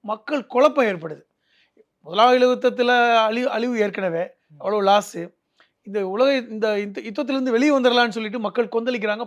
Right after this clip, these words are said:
Speaker 1: போராடுறாங்க. குறிப்பா சொல்ல போனா, இத்தாலியில் மக்கள் விரும்பவில்லை முசோலினியே. அந்த மன்னர் வந்து பாத்தீங்கன்னா தவிக்கிறார், இவரு விடாம போராடுறார். இந்த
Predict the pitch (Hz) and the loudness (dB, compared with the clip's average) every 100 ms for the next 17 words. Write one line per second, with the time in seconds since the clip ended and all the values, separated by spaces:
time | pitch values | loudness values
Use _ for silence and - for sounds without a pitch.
0 | - 294 277 208 151 - _ _ _ _ | -2 2 2 0 -8 -16 _ _ _ _
1 | _ _ _ _ _ _ - 302 302 277 | _ _ _ _ _ _ -2 -2 4 4
2 | 208 180 170 185 220 _ _ _ _ 262 | 4 -6 -8 -10 -12 _ _ _ _ -6
3 | 262 - 339 285 311 302 226 226 285 294 | -4 0 2 2 0 0 -2 -2 -2 -2
4 | 240 269 269 240 214 175 190 247 233 214 | -2 0 0 0 -4 -8 -6 -4 -4 -4
5 | 208 - - _ _ _ _ _ _ _ | -8 -10 -16 _ _ _ _ _ _ _
6 | _ - 220 208 240 330 320 285 277 254 | _ -8 -6 0 0 2 0 0 -2 0
7 | 247 233 254 302 247 202 180 _ 254 311 | -2 -2 -2 0 0 -2 -4 _ 2 2
8 | 269 196 - _ _ _ _ _ _ _ | 2 0 -2 _ _ _ _ _ _ _
9 | _ 262 320 311 262 214 226 285 285 226 | _ -12 -8 -4 -4 -6 0 0 0 -2
10 | 233 226 180 160 - _ _ _ _ _ | 0 0 0 -6 -10 _ _ _ _ _
11 | _ _ _ 226 254 | _ _ _ -4 0